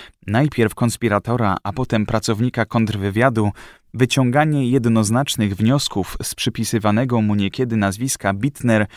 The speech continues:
wydaje się utrudnione. Bo jak zapytać agenta wywiadu o dane osobowe? W każdym razie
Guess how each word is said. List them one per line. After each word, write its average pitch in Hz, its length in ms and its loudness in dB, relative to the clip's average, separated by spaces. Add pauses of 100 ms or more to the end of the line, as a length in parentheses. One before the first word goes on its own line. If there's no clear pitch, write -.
(280)
wydaje 123 380 2
się 107 320 0
utrudnione. 95 840 -4 (920)
Bo 107 180 0
jak 98 240 0
zapytać 110 420 0
agenta 110 420 0
wywiadu 104 560 0
o 107 100 -4
dane 110 340 0
osobowe? 90 560 -6 (2750)
W - 100 -18
każdym 151 320 0
razie 139 420 4